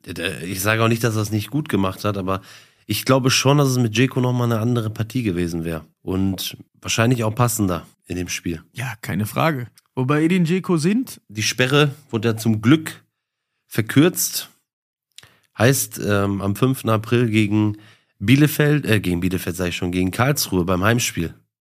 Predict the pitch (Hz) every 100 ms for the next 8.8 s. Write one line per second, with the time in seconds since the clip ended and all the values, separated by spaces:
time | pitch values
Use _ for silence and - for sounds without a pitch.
0 | _ _ _ _ 90 95 101 98 98 98
1 | 113 123 131 127 - - _ _ _ _
2 | _ _ _ - - 131 98 110 117 117
3 | 135 127 120 117 113 113 113 110 107 -
4 | 117 - 113 110 104 101 95 - 90 104
5 | 113 107 101 110 - 104 98 95 92 _
6 | - 104 110 110 98 104 101 92 117 123
7 | 120 120 120 110 113 113 120 117 - _
8 | _ _ 104 95 95 98 95 92